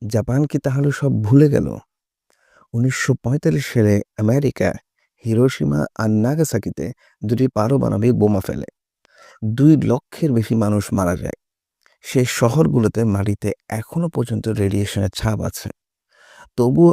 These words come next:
আজ জাপান আর আমেরিকা বন্ধুর মতো। কিভাবে? জাপান বুঝে ফেলে প্রতিশোধ শহর গড়ে তোলে না। তারা সিদ্ধান্ত নেয়, "আমরা আমাদের সন্তানদের ঘৃণা না, গড়ে তোলা শেখাবো।"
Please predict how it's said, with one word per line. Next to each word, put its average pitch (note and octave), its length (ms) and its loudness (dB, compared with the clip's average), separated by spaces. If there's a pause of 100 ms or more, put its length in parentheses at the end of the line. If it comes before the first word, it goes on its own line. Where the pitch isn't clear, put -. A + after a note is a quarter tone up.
আজ A2+ 220 0 (300)
জাপান A2+ 400 -4 (140)
আর G#2 120 -2 (140)
আমেরিকা A#2+ 480 -4 (380)
বন্ধুর A#2+ 440 -2
মতো। - 260 -8 (840)
কিভাবে? A#2+ 460 -4 (1120)
জাপান A2 480 -2
বুঝে C3+ 260 6
ফেলে G2 280 2 (540)
প্রতিশোধ D#3 460 -2
শহর A#2+ 360 0
গড়ে A2+ 260 4
তোলে E2+ 240 -4
না। - 140 -6 (680)
তারা G2+ 160 -2
সিদ্ধান্ত A#2+ 580 0
নেয়, A2 240 0 (340)
"আমরা G#2+ 260 -4 (100)
আমাদের G#2 320 -4
সন্তানদের A#2+ 680 -2 (400)
ঘৃণা A#2 360 4
না, - 140 -4 (600)
গড়ে A#2 260 2
তোলা G#2 180 2
শেখাবো।" - 440 -4